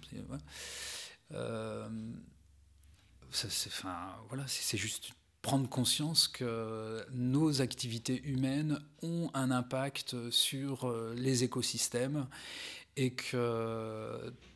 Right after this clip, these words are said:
tout ce qu'on a fait jusqu'à présent, euh, n'a qu'amplifié les déséquilibres, euh, et qu'il y a une urgence, justement, à, à remettre tout ça, euh, en, en ordre,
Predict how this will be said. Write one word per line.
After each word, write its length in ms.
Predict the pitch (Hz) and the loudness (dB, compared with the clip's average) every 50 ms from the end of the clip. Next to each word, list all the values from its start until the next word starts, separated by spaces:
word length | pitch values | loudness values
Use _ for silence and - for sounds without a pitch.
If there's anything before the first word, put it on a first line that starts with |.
| - - - - - _ | -16 -18 -18 -20 -10 _
tout 120 | - - 156 | -2 0 2
ce 80 | - - | 2 4
qu'on 160 | - 131 127 | 4 4 4
a 60 | 120 | 4
fait 360 | 110 - - 127 127 127 127 123 | 4 2 0 2 2 2 2 0
jusqu'à 480 | 113 104 113 120 110 - - - 113 117 | 0 -2 -2 0 0 0 0 0 -2 -2
présent, 680 | - - - 120 107 101 117 127 131 147 151 156 143 - 139 | -2 -2 0 0 2 2 2 2 2 2 2 0 -2 -4 -4
euh, 500 | 127 123 120 113 113 117 107 107 110 110 | -4 -4 -4 -2 -4 -4 -4 -6 -6 -6
n'a 380 | 117 127 131 127 131 135 127 127 | -4 -2 0 2 2 4 2 0
qu'amplifié 840 | 123 - - - 139 135 127 - 131 120 - - - 135 139 139 139 | -2 -2 2 4 4 4 4 2 0 2 2 2 4 4 4 4 4
les 140 | 135 127 120 | 6 6 6
déséquilibres, 800 | 117 120 110 120 120 - - 123 113 127 156 151 143 117 110 101 - - - - - - - - - - - - - _ _ - | 8 6 6 6 4 2 0 0 2 2 2 2 2 0 0 -2 -6 -12 -18 -18 -16 -14 -14 -14 -16 -16 -18 -20 -20 _ _ -6
euh, 260 | 127 123 123 120 127 - | -4 -4 -2 -4 -6 -2
et 200 | 143 127 120 117 | 0 2 2 2
qu'il 760 | - - - - 120 113 113 113 117 117 123 - - 117 117 | 0 -4 -2 0 2 4 4 4 4 2 0 0 -2 -2 2
y 80 | 113 117 | 4 4
a 120 | 117 113 113 | 4 4 4
une 180 | 113 113 117 | 2 4 6
urgence, 720 | 123 120 - 160 - 135 151 160 151 - - - - - - 131 143 135 127 127 | 6 6 6 6 6 6 4 4 4 4 4 4 2 -2 -6 -12 -12 -10 -8 -8
justement, 640 | 110 107 107 - - 117 117 120 123 143 143 151 147 | -6 -4 -4 -4 -2 -2 -2 -2 -2 -2 -4 -6 -8
à, 920 | - 131 120 110 107 107 107 104 101 104 104 107 107 - - 110 110 107 | -10 -10 -10 -10 -10 -10 -10 -12 -12 -12 -12 -14 -14 -12 -10 -8 -6 -6
à 40 | 107 | -6
remettre 480 | 104 107 113 113 117 117 - - - 107 | -4 -4 -2 -2 -2 -4 -4 -6 -8 -8
tout 160 | - - 123 | -8 -8 -6
ça, 340 | - - - 120 123 127 117 113 | -6 -4 -4 -4 -6 -6 -6 -8
euh, 280 | 107 107 107 107 113 - - - - - - | -8 -10 -12 -14 -16 -16 -16 -16 -16 -14 -12
en, 480 | 117 107 104 107 104 104 107 101 - - 110 107 | -10 -10 -10 -10 -10 -10 -12 -12 -14 -14 -14 -12
en 480 | 107 107 104 101 101 101 104 101 104 | -12 -12 -10 -12 -12 -12 -12 -8 -6
ordre, 400 | 131 143 147 143 131 110 107 107 | -4 -4 -4 -4 -6 -8 -12 -14